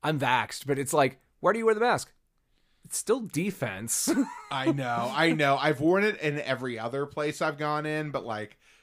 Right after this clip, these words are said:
Speaker 2: for whatever reason, I was just like,
Speaker 1: It
Speaker 2: "I'm gonna try it." It's eleven A M on a Monday. It
Speaker 1: Oh,
Speaker 2: can't
Speaker 1: sure.
Speaker 2: be that busy.
Speaker 1: And the
Speaker 2: And for, like,
Speaker 1: reality is
Speaker 2: five minutes, I hated it, but then I kinda got used to it.
Speaker 1: You're like, "Man, it almost feels like every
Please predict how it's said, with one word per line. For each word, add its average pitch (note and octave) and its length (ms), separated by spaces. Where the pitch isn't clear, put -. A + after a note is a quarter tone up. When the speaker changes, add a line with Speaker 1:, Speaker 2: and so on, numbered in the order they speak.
Speaker 2:
for B2+ 120
whatever B2+ 280
reason, C3 260
I B2 60
was A#2+ 100
just A#2+ 180
like, C3 140
Speaker 1:
It C3+ 100
Speaker 2:
"I'm D3 60
gonna E3 140
try C3 400
it." G#2 140
It's C3+ 140
eleven C#3+ 460
A D#3 160
M D3 180
on C#3 160
a A#2 140
Monday. D#3+ 580
It - 120
Speaker 1:
Oh, C4 120
Speaker 2:
can't D3+ 120
Speaker 1:
sure. - 200
Speaker 2:
be - 60
that E3 200
busy. D#3+ 480
Speaker 1:
And A3 100
the A3+ 60
Speaker 2:
And - 20
for, A3 60
like, G#3+ 80
Speaker 1:
reality F3+ 320
is C3+ 40
Speaker 2:
five F3 300
minutes, E3 340
I E3+ 120
hated E3 320
it, F3+ 280
but C#3 160
then A#2+ 160
I A2 80
kinda G#2 260
got F2+ 220
used - 200
to - 100
it. - 160
Speaker 1:
You're F#3 180
like, F3 260
"Man, C3+ 420
it - 60
almost C#3 260
feels C3+ 160
like B2+ 140
every C3 360